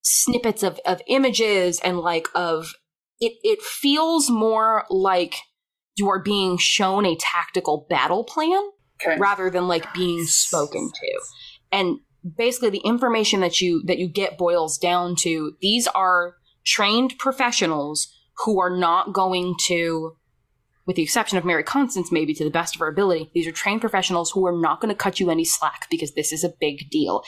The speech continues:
Speaker 1: It is possible that it is difficult. The D C, depending on your role play and the things that you say,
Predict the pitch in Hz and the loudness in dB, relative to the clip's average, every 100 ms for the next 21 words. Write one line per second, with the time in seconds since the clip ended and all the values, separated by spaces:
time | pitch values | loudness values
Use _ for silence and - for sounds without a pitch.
0 | - - 151 180 - - 196 180 151 156 | -10 -4 -2 -2 -2 -4 -2 -2 -2 -6
1 | - _ 185 175 165 165 139 156 - - | -10 _ -4 0 0 -2 -2 -4 -4 -6
2 | - - - - - 175 151 185 214 - | -8 -8 -16 -12 -4 -4 0 0 2 2
3 | 196 208 165 151 175 - 185 190 214 - | 2 0 -2 -4 -4 0 2 2 2 0
4 | 175 175 170 175 _ 170 175 165 156 165 | 2 2 0 -6 _ -2 0 0 2 0
5 | 185 - 240 240 185 170 - 180 180 170 | 0 0 2 2 2 -2 -2 0 0 0
6 | 175 165 151 - 170 170 208 | 0 0 0 0 0 2 0